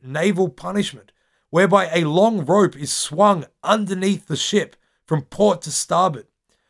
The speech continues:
The perpetrator is then tied with their hands behind their back, thrown overboard, which breaks their shoulders,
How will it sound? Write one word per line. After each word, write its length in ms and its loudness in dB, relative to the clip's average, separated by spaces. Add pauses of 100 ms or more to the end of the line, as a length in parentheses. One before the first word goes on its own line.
(120)
The 60 -20
perpetrator 720 2
is 200 -6
then 260 0
tied 440 -2
with 140 -10
their 160 -2
hands 360 -4
behind 340 0
their 120 0
back, 360 0 (360)
thrown 380 4
overboard, 800 2 (240)
which 260 -10 (180)
breaks 340 2
their 180 -2
shoulders, 640 0